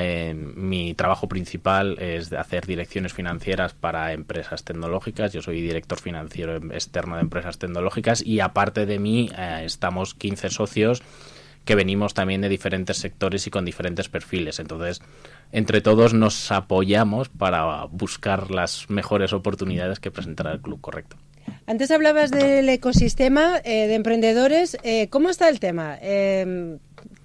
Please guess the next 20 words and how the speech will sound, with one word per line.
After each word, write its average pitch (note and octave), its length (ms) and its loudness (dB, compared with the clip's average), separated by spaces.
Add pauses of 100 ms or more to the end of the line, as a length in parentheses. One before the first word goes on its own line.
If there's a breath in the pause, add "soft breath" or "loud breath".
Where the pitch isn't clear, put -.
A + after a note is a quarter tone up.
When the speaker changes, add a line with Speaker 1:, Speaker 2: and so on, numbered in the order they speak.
(100)
Speaker 2:
¿qué C4 140 6
descripción C4 840 2
harías A3 720 0
del G#3+ 320 2
tema C4 220 0
tecnológico? G3 680 0
¿Cómo, D#4+ 460 4
eh, A#3+ 200 0 (100)
estamos A#3+ 480 -2 (240 loud breath)
evolucionando A3 580 2
a G#3+ 60 -2
nivel, G#3 240 0
eh, G3+ 340 2
empresarial, F#3+ 640 -2 (400 loud breath)
eh, F#3 400 0
en G3 140 0
este G#3 180 0
asunto, D#3 440 -4
el E3 100 -6
tecnológico? E3 640 -8